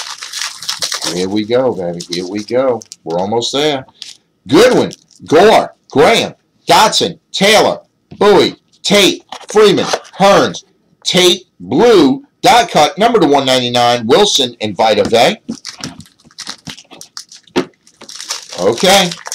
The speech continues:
Here we go. Collins, Drake, Ertz, Bosa, Inua, Houston, Cohen, Clowney, Staubach, uh, Hall of Fame Prism.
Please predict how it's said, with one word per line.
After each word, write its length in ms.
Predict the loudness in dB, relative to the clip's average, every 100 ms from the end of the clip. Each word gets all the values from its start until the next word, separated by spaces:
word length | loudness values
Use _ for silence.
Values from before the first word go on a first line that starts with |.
| -12 -10 -8 -8 -10 -16 _
Here 220 | -4 -2
we 140 | 0 0
go. 320 | 2 2 0 -8 -18 -20 -20 _ _ _ _ -14 -14 -14 _ _ -14
Collins, 640 | -2 2 2 2 -2 -8 -6
Drake, 540 | 0 4 2 0 -16 _ -2
Ertz, 480 | 0 0 -4 -12 -16 _
Bosa, 480 | 0 2 0 -4 -6 _ _ -6
Inua, 500 | -2 2 4 2 0 _ _ _ _ _
Houston, 540 | -8 -2 -2 -2 -6 -10 _ _
Cohen, 400 | 2 4 4 0 -10 _ -8
Clowney, 560 | -2 0 0 -2 -6 _ _ _
Staubach, 800 | -8 0 4 4 4 2 0 0
uh, 320 | 4 4 4
Hall 280 | 4 4 2
of 60 |
Fame 300 | 0 0 0
Prism. 420 | -2 0 0 -4